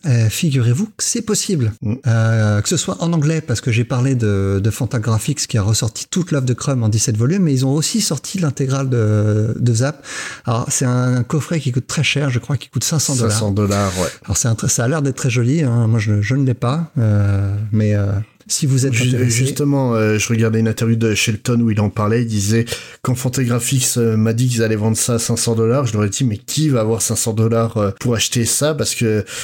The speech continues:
Speaker 2: c'est que des hippies qui vont acheter ça, quoi, ils ont pas d'argent. Puis au final, ça s'est très bien vendu,
Speaker 1: Ouais.
Speaker 2: quoi.
Speaker 1: Alors, le, le, moi, ce qui me, j'allais dire, euh, c-, euh, on, on va parler tout de suite de la version française, euh, de, du volume, mais, enfin, c'est pas exactement ce volume-là qui va sortir en France. C'est, euh,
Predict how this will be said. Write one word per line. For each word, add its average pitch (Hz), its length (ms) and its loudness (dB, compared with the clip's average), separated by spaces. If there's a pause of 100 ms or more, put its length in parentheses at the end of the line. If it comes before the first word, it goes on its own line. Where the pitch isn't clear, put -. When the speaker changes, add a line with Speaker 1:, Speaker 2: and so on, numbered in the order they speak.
Speaker 2:
c'est - 240 -2
que 131 140 -2
des 131 200 2
hippies 127 380 0
qui 127 160 -2
vont 110 140 0
acheter 117 260 -2
ça, 165 240 0
quoi, 120 140 -2
ils 110 100 -2
ont 123 60 0
pas 113 160 -2
d'argent. 127 360 0
Puis 127 160 -2
au 117 60 0
final, 123 320 0
ça 117 100 -4
s'est - 140 -2
très - 160 -4
bien 117 140 2
vendu, 107 180 2
Speaker 1:
Ouais. 107 160 0
Speaker 2:
quoi. - 240 -14
Speaker 1:
Alors, 143 240 -2
le, 185 160 0
le, 139 260 2
moi, 151 160 0
ce - 80 -4
qui - 120 -2
me, 127 580 2 (160)
j'allais 135 300 0
dire, 156 240 0
euh, 120 120 0
c-, - 300 -4 (140)
euh, 123 220 -4
on, 127 160 0
on 127 100 2
va 117 160 0
parler 123 220 0
tout 143 100 -2
de 123 60 -2
suite 147 120 0
de 131 80 2
la 110 80 2
version 110 300 0
française, 127 520 -2
euh, 95 460 0
de, 104 220 0
du 107 160 0
volume, 135 300 2
mais, 135 160 0 (200)
enfin, 131 220 -4
c'est - 180 -4
pas 160 80 -2
exactement 143 440 0
ce 120 60 -2
volume-là 123 300 2
qui 120 140 -2
va 104 100 2
sortir 107 300 -4
en 107 80 2
France. 165 300 -4 (460)
C'est, - 140 -6
euh, 131 300 0